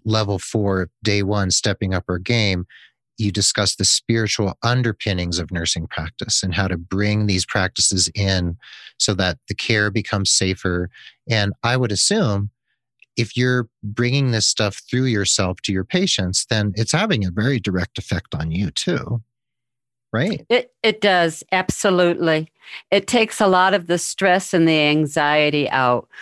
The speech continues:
Speaker 2: when you are actually working the twelve steps of healing care, knowing that, uh, each time you, um, do that,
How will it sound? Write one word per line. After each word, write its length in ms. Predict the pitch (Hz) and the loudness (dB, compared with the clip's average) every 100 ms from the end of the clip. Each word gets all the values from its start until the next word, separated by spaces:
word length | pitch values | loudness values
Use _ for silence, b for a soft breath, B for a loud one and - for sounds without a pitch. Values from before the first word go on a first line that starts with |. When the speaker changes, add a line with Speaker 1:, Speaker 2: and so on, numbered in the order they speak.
| B | B
Speaker 2:
when 280 | 156 175 175 | 2 4 6
you 140 | 175 | 4
are 100 | 165 | 4
actually 540 | 147 156 175 - 190 170 | 2 0 -2 0 0 2
working 460 | 147 156 151 160 | 2 0 4 4
the 80 | 147 | 4
twelve 360 | 147 - 151 147 | 0 2 4 2
steps 540 | - - 123 - - | -4 0 0 -2 -4
of 120 | 139 | -4
healing 380 | - 139 131 127 | 0 2 4 2
care, 440 | 123 - 117 98 - B B B B | 0 0 2 2 -4 B B B B
knowing 540 | 160 170 170 175 175 | 4 6 6 4 2
that, 600 | 156 151 143 139 - - - _ _ _ _ - | 2 2 2 0 -4 -16 -20 _ _ _ _ -2
uh, 180 | 160 - | -2 2
each 300 | 190 208 - | 0 0 -2
time 400 | 208 185 180 175 | 0 2 4 4
you, 580 | 170 170 165 165 160 160 _ _ _ _ _ | 6 6 6 4 2 -2 _ _ _ _ _
um, 480 | 160 160 151 147 147 - 160 - | 0 2 4 2 -2 -10 -16 -6
do 240 | - 240 247 | 2 4 4
that, 640 | 180 127 113 104 - - | 4 2 0 -2 -8 -20